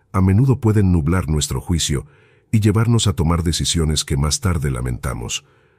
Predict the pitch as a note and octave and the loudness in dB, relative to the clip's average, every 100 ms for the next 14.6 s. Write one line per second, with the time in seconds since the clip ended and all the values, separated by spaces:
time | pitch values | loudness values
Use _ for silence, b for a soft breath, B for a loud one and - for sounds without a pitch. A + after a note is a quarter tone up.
0 | b b b b D#2+ - D#2 A2 A2 - | b b b b -2 -2 0 0 0 0
1 | G2 F#2 D#2 D2+ D2 F2 F2+ E2 B1 - | 0 0 0 0 0 0 0 -2 -2 -2
2 | F2+ E2+ C2 - E2+ E2+ - C#2 C2+ C2+ | 0 0 -2 -2 -2 -2 -2 -4 -4 -6
3 | C#2 - C2+ B1+ A#1+ - b b b b | -6 -4 -4 -4 -6 -12 b b b b
4 | - E2+ E2+ G2+ A2+ A2+ E2+ D2 C2 C2 | -2 2 2 2 2 0 0 -4 -2 -4
5 | - G2 E2+ F2 G#2 E2 D#2 - C#2 C#2+ | 0 2 2 2 2 2 0 -2 -4 -4
6 | A#1+ - F2 C#2+ C#2 - b b b - | -4 -4 -2 -2 -2 -4 b b b -2
7 | F2+ E2+ D#2+ G#2 E2 D#2 C#2+ C2+ - F2 | 0 2 2 0 0 0 0 -2 0 0
8 | D2+ C#2+ - b b - D#2 C#2 - D#2 | 0 -2 -6 b b -6 -2 -2 0 -2
9 | C2+ - C#2 A#1+ A1+ A1+ G1+ - _ b | -2 -4 -6 -6 -8 -8 -8 -8 _ b
10 | b b b b b - D2 C#2 D#2 C2+ | b b b b b -4 -2 -2 -2 -2
11 | C2 F#2 F2 D#2 - D#2 C#2 B1 - b | -2 0 0 0 -2 -2 -4 -8 -10 b
12 | b b b - C#2+ F#2+ G#2+ G2 E2 D#2+ | b b b -6 -2 0 2 0 0 0
13 | F2 C#2+ C2+ D2+ C#2+ C#2+ - D2+ C#2+ C2 | -2 -2 -4 -2 -2 -4 -4 -4 -2 -4
14 | B1 - C#2+ C2 B1+ - | -6 -4 -4 -4 -10 -10